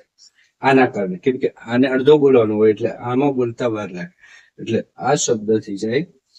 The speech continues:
મોટો. કેવો? મોટો. ગુરુ. ગુરુની નિશાની છે આવી. પુરસ-, પછી આ, આ અડધો, આ અડધો સ ગણાતો નથી. ડાયરેક્ટ અહીંયા આવી જાઓ. કા કેવો છે? મોટો. ર કેવો છે?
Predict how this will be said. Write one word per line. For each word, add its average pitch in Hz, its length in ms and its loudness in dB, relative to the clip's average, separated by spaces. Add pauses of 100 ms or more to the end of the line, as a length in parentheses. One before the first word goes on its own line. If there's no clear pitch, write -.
(260)
મોટો. 117 460 4 (160)
કેવો? 151 440 2 (640)
મોટો. 117 240 4 (220)
ગુરુ. 120 440 2 (300)
ગુરુની 147 400 6
નિશાની 117 600 0
છે 165 240 -2 (340)
આવી. 92 360 -8 (960)
પુરસ-, 139 1040 2
પછી 127 180 -4
આ, 120 120 -4
આ 127 240 -10 (140)
અડધો, 143 340 4 (640)
આ 131 120 2
અડધો 127 420 6
સ 143 180 -4
ગણાતો 113 580 0
નથી. 95 360 -8 (440)
ડાયરેક્ટ 147 360 4
અહીંયા 147 200 8
આવી 98 180 -2
જાઓ. 92 180 -8 (160)
કા 135 220 2
કેવો 147 340 2
છે? 135 180 -10 (320)
મોટો. 120 460 0 (300)
ર 123 200 2
કેવો 139 340 -2
છે? 120 280 -10